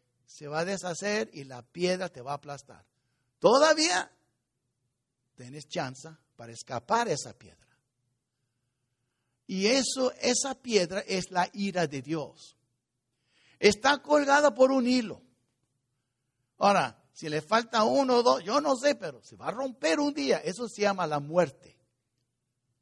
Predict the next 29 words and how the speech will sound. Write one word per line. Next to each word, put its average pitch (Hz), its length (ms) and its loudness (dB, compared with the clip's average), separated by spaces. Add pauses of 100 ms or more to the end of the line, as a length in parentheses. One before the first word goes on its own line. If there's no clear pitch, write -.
Un 151 140 -18
día 254 140 4
vas 247 240 0
a 247 80 -4
morir. 202 440 -10 (920)
Y 220 160 4
si 208 220 0
tú 294 280 2
estás 247 580 2 (140)
fuera 247 1040 2
de 139 160 -8
Cristo, - 520 -14 (380)
su 254 240 0
posición 226 840 4
es 226 180 -2
muy 247 220 2
peligrosa 208 920 4
porque 190 440 0 (220)
un 214 240 -6
día 226 360 2
esa 196 400 -2
piedra 180 640 0 (280)
te 160 140 -8
caerá 147 400 -8
encima. 143 520 -18 (1300)
Ya 175 180 -4
cuando 254 260 -4
tú 240 180 -4
mueres, 220 640 0